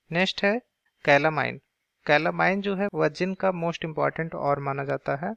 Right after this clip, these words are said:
और इसका फार्मूला होता है जेड एन सी ओ थ्री, जिसे हम लोग जिन कार्बोनेट भी कहते हैं। तो कैलामाइन जो होगा वह मैच करेगा सेकंड वाले से। ठीक, मीन्स कैलामाइन का जो कंपोजिशन होगा वह जेड एन सी ओ थ्री होगा।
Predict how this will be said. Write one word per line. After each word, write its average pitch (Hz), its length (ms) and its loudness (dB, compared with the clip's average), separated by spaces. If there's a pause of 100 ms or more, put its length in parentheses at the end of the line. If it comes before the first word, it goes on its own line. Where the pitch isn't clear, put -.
और 165 160 0
इसका 190 240 -2
फार्मूला 160 480 -2
होता 170 340 -2
है 180 180 -4 (260)
जेड 147 240 0
एन 175 180 0
सी 156 220 -8
ओ 143 200 -4
थ्री, 127 220 -8 (280)
जिसे 131 180 -8
हम 151 100 -10
लोग 160 200 -6
जिन 151 260 -2
कार्बोनेट 135 440 -2
भी 147 120 -8
कहते 135 320 -8
हैं। 156 160 -8 (360)
तो 165 160 -2 (120)
कैलामाइन 180 560 4
जो 196 120 -4
होगा 190 240 0
वह 190 140 2
मैच 175 340 -2
करेगा 170 420 0 (260)
सेकंड 165 580 2
वाले 165 260 2
से। 185 200 -6 (520)
ठीक, 220 180 0 (320)
मीन्स 165 240 -8
कैलामाइन 151 580 -4
का 165 160 -8
जो 160 120 -8
कंपोजिशन 147 640 -8
होगा 156 260 -2
वह 175 180 2
जेड 147 220 -2
एन 165 160 0
सी - 180 -10
ओ 139 100 -4
थ्री 123 220 -4
होगा। 123 340 -8